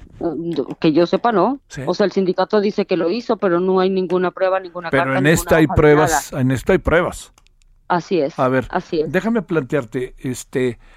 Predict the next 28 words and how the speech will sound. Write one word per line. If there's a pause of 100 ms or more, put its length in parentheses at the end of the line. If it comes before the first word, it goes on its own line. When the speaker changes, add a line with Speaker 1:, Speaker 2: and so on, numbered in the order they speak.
(160)
Speaker 2:
la
respuesta (220)
de,
a
ver, (320)
eh, (680)
las
condiciones
de
la
mina, (120)
independientemente
de (160)
estos
hechos
que
ustedes
desde
octubre (260)
plantearon
y
que
una
diputada
lo
hizo
en
febrero.